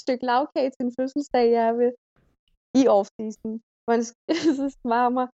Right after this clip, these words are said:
øhm, "Øh, du kan spise lagkage næste weekend." "Jamen, der sidder jeg sgu da ikke til den her fødselsdag." <laughs>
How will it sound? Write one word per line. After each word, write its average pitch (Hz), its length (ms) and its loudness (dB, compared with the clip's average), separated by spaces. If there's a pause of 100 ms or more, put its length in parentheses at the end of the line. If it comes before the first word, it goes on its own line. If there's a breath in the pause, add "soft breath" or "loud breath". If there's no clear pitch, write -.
(500)
øhm, 233 440 -2 (400)
"Øh, 247 180 0
du 269 120 -6
kan 269 160 -4
spise 262 260 -4
lagkage 254 400 -2
næste 240 200 -8
weekend." 220 260 -8 (720)
"Jamen, 254 240 -2
der 320 80 4
sidder 311 200 2
jeg 311 80 4
sgu - 140 -8
da 320 100 4
ikke - 120 -4
til 339 100 4
den 285 120 2
her 277 60 -2 (100)
fødselsdag." 302 520 -2
<laughs> 339 60 0